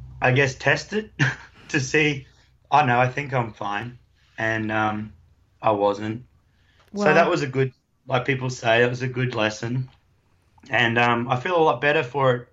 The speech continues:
Speaker 1: this time around. I feel, I know it's only early again, but I think with the days I already had, that one little slip up, I feel very positive this time.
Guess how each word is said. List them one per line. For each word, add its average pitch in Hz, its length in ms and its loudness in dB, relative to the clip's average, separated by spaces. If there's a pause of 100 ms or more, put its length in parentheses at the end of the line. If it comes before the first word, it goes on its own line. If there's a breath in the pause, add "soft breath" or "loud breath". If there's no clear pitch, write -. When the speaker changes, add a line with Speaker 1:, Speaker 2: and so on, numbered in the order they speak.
Speaker 1:
this 135 180 -8
time 123 280 2
around. 127 320 -2
I 131 100 0
feel, 127 480 2 (360)
I 123 40 -4
know 127 140 4
it's 120 100 -2
only 110 200 0
early 110 280 0
again, 110 360 0
but 117 220 -2
I 123 100 -6
think 123 420 -2 (520 loud breath)
with 123 140 -4
the 131 80 -2
days 123 300 4
I 120 120 6
already 113 260 2
had, 113 380 4 (600)
that 123 100 -4
one 117 220 2
little 113 160 0
slip 120 320 -4
up, 113 380 2 (520)
I 123 80 -2
feel 143 180 2
very 127 240 4
positive 123 420 0
this 104 160 -6
time. 101 300 -4